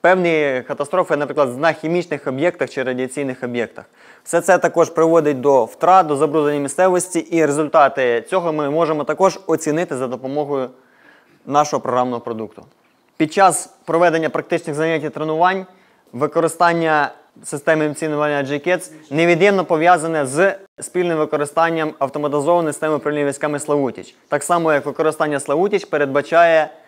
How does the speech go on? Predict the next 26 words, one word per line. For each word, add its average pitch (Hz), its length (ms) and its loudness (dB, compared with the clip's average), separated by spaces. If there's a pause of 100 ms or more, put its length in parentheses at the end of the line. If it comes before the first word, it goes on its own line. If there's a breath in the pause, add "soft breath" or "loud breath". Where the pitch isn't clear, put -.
(180 loud breath)
необхідне 151 440 -2
використання 147 680 0
разом 139 260 0
з 123 60 -6
нею 147 360 0
і 139 160 -2
J 143 460 -6
kids. 107 240 -6 (380 soft breath)
Оскільки 165 580 0 (420 loud breath)
система 170 440 2
Славутич 175 640 -2
дозволяє 151 560 2
проводити 151 600 -2 (180)
обмін 180 280 2
інформацією, 147 760 -2
обмін 151 280 -2
повідомленнями, 156 880 -2 (180 loud breath)
ви 160 360 4 (180)
один 156 300 0
з 135 80 -10
одним 156 300 0
можете 156 320 0
обмінюватися 156 760 -4
різною 165 400 -2
інформацією 151 540 -2
стосовно 143 720 -2